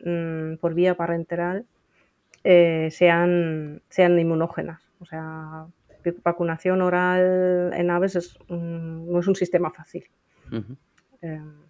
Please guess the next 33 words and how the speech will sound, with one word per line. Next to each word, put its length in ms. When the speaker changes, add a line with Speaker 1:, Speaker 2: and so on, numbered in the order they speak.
Speaker 1:
entonces, 340
esa 180
es, 160
esa 180
es 80
otra 160
de 60
las 100
problemáticas 720
de 180
vacunar 420
aves 240
silvestres. 540
Speaker 2:
Úrsula, 380
te 100
queríamos 280
hacer 200
una 160
última 280
pregunta 360
y 80
aquí 140
te 120
pedimos 340
que 120
saques 640
un 100
poco 300
la, 280
la 60
bola 180
de 120
cristal 400